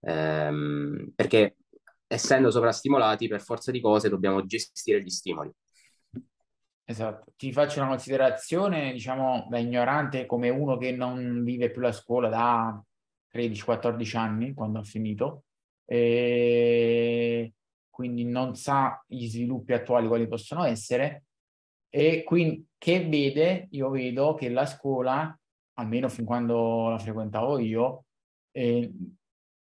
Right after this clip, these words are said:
Speaker 2: forma fondamentale, il, tutto il sistema sto-, scolastico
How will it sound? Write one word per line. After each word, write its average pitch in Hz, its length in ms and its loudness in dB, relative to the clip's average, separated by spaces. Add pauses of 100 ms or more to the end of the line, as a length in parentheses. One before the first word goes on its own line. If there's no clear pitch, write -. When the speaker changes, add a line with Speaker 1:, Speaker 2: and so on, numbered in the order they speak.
(200)
Speaker 2:
forma 151 560 2
fondamentale, 131 540 -2
il, 139 100 -8
tutto 202 260 0
il 139 80 2
sistema 123 320 -4
sto-, 131 460 -2
scolastico 131 840 0